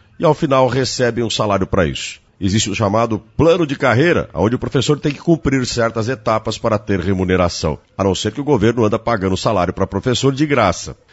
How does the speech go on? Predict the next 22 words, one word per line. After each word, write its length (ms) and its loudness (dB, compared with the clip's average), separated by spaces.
Se 140 -6
formos 280 2
olhar 240 2
a 60 2
carreira 420 2
dos 120 -8
prefeitos, 720 0
muitos 500 0
deles, 580 2
e 100 -6
olhe 200 2
que 100 -8
uma 140 0
parte 340 -2
considerável, 880 2
tem 120 0
uma 160 0
carreira 400 2
cheia 460 4
de 260 2
interesses 500 2
pessoais, 880 0